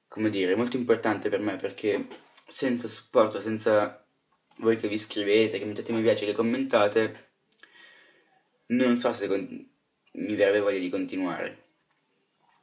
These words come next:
Credo di non dover salutare nessun altro. E no, scherzavo, ragazzi, devo salutare, devo salutare proprio Raynor, devo ringraziare Raynor, perché Raynor è un po'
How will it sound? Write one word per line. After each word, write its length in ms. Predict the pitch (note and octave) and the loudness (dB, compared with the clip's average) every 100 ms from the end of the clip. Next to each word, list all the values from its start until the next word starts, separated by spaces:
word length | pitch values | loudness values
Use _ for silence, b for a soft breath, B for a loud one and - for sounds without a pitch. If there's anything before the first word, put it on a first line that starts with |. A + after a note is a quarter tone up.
| - B B _ | -20 B B _
Credo 280 | - A#2 A#2+ | 0 4 4
di 100 | A#2 | 4
non 260 | A#2 A#2 | 0 0
dover 240 | A2+ A2+ A2+ | 2 4 4
salutare 400 | A#2+ A#2 A2+ A2 | 2 0 0 0
nessun 320 | A2+ A2 C3+ | -2 -4 -2
altro. 400 | C3+ C#3 - A#2+ | 0 0 0 4
E 80 | G#2+ | 4
no, 160 | A2 | 2
scherzavo, 460 | - - - - E2+ | -4 -6 0 0 2
ragazzi, 340 | G2 A#2 A#2+ | 4 4 2
devo 220 | F2+ G2+ F#2 | 2 4 4
salutare, 480 | G#2 F#2+ G#2+ - - | 4 4 4 2 0
devo 260 | G2+ F2+ | 0 0
salutare 320 | F2 G#2 G#2 G#2 | 0 0 0 -2
proprio 200 | A#2+ G2+ | 0 2
Raynor, 360 | G#2+ G#2 F#2+ | 4 2 0
devo 180 | F#2 F#2 | -2 -2
ringraziare 520 | G2+ G#2 G2+ A#2+ G#2+ | -2 0 0 2 4
Raynor, 460 | G#2+ B2+ D3+ E3+ - - _ - B B B B B B B | 6 4 4 0 -6 -16 _ -20 B B B B B B B
perché 560 | - B2 A#2+ B2+ A#2+ A#2+ | 4 4 6 6 8 8
Raynor 540 | C3 D#3+ F3 E3 C3+ | 6 2 2 4 2
è 140 | - A2+ | 2 0
un 160 | A2 | 2
po' 540 | A2 A#2 A2+ A2 - | 6 10 12 10 4